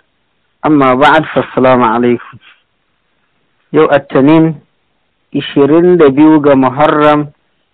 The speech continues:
hijira na dubu da ɗari hudu da talatin da biyar, daidai da ishirin da biyar ga watan sha ɗaya,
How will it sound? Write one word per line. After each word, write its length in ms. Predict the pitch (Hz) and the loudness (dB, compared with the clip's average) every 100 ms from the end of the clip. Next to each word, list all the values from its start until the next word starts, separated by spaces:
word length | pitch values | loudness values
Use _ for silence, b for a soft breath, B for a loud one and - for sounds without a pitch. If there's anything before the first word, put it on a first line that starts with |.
| _ - | _ -8
hijira 480 | 156 165 165 170 165 | -2 0 2 2 2
na 240 | 147 139 | 2 0
dubu 420 | 127 170 165 170 | 0 -2 0 0
da 100 | 147 135 | 2 0
ɗari 340 | 131 135 147 | 0 0 0
hudu 540 | 135 143 135 143 139 | -2 -4 -4 -4 -4
da 140 | 131 127 | -4 -8
talatin 680 | - 123 123 120 - 151 143 | -6 -4 -4 -6 -6 -4 -2
da 120 | 127 | -2
biyar, 360 | 117 117 143 147 _ _ _ _ _ _ _ | -2 -2 -2 -4 _ _ _ _ _ _ _
daidai 540 | 127 131 143 135 147 147 | -4 -2 0 0 -2 0
da 100 | 135 | -2
ishirin 580 | 127 - - 123 151 180 | -2 -4 -2 0 0 0
da 100 | 165 | 0
biyar 420 | 127 123 127 135 131 _ _ _ _ _ - | 0 0 2 0 -2 _ _ _ _ _ -8
ga 100 | 123 | -2
watan 480 | 131 139 - 120 113 | 0 0 -2 -4 -4
sha 340 | - 156 151 135 | -2 0 2 0
ɗaya, 360 | 135 131 131 | -2 -2 -4